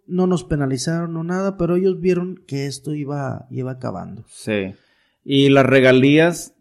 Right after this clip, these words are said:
Speaker 2: todas eran anuales o había algún tipo de pago mensual o comisiones o, digo, además de las compras tradicionales de consumo o de insumos, perdón,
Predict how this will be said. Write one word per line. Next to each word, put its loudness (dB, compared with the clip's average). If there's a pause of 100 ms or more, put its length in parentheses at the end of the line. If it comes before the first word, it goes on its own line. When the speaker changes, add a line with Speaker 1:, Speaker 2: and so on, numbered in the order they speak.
Speaker 2:
todas 6
eran 4
anuales 4
o 2
había 4
algún 2
tipo 2
de 6
pago 2
mensual 0
o -4
comisiones 0
o, -4
digo, 4
además 4
de 2
las 0
compras -2
tradicionales 0
de -2
consumo 0
o 4
de 2
insumos, 2
perdón, 0